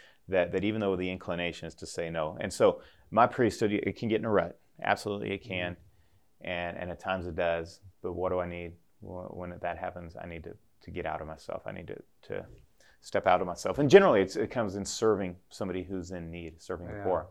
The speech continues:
Speaker 1: I mean,
Speaker 2: Yeah.
Speaker 1: Mother Teresa would talk about that all the
Speaker 2: Yeah.
Speaker 1: time.
Speaker 2: Yeah. All right. Well, um, any closing thoughts? Got about
Speaker 1: Oh,
Speaker 2: just a minute
Speaker 1: this,
Speaker 2: or so.
Speaker 1: hey, E W T N's the best. That's my closing thought.
Speaker 2: <laughs>
Speaker 1: Listen,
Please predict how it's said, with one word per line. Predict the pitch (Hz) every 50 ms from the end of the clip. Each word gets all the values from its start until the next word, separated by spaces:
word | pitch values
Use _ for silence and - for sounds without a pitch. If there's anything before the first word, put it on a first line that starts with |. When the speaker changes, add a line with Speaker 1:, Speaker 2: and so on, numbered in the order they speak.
| -
Speaker 1:
I | - 87
mean, | 90 101
Speaker 2:
Yeah. | 101
Speaker 1:
Mother | 90 87 87 87
Teresa | - - - - - -
would | - -
talk | - 50
about | 50 50 - -
that | - -
all | - -
the | -
Speaker 2:
Yeah. | -
Speaker 1:
time. | - - - - - _ _ - - _
Speaker 2:
Yeah. | - - 92 90 - - - _ _ _ _ _ _ _ _ _ _ _ _ - - - - - - - - - - - _ - - - - _ _ _ _ 151
All | 147 156
right. | 165 160 165 175 175 147 - - - - - - - -
Well, | 135 143 170 190 180 - _ - -
um, | 135 139 139 135 131 123 110 - _ _ 151 - _ _ _ -
any | 135 139 147
closing | 139 - - 143 147 147 139 156 147
thoughts? | 139 - 156 156 170 175 - - - -
Got | - 131 123
about | 123 120 123 131 147 170 170 139 120
Speaker 1:
Oh, | -
Speaker 2:
just | - -
a | 123
minute | 110 110 120 131 131 135 147
Speaker 1:
this, | 180 208 - -
Speaker 2:
or | -
so. | - - 190
Speaker 1:
hey, | 233 262 254 233 226
E | - - 190
W | 220 262 262 247 233
T | 196 - -
N's | 214 226 202 131
the | 123
best. | 101 113 160 170 - - - -
That's | - 135 180 190
my | 190 143 131
closing | - - 143 131 117 -
thought. | - - 147 214 - - - 196 - -
Speaker 2:
<laughs> |
Speaker 1:
Listen, | - 160 202 196 196 - 110 92